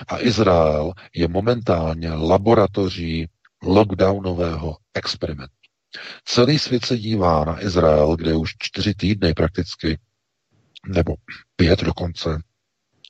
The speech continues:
eh, probíhá lockdown. De, de facto teď už tam probíhá třetí lockdown. Byl první,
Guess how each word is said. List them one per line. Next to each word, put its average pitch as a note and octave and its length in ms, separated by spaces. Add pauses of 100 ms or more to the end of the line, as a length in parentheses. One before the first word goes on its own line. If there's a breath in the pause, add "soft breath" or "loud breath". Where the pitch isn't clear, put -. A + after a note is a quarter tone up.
eh, F2 720
probíhá F2 540
lockdown. F2 680 (460 soft breath)
De, F2+ 80 (540)
de F#2+ 100
facto - 300
teď E2 200
už F#2 80
tam E2+ 120
probíhá D#2 480
třetí D#2+ 400
lockdown. D#2 480 (400 loud breath)
Byl E2 200
první, G#2 480